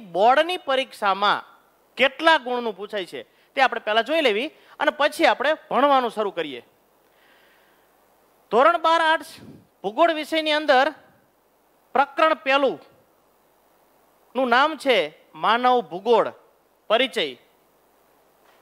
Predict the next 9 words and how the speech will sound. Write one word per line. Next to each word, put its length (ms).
બોર્ડની 360
પરીક્ષામાં 760
પ્રથમ 400
પ્રકરણમાંથી 840
વિકલ્પવાળો 680
એક 220
પ્રશ્ન 340
પૂછાય 300
છે, 180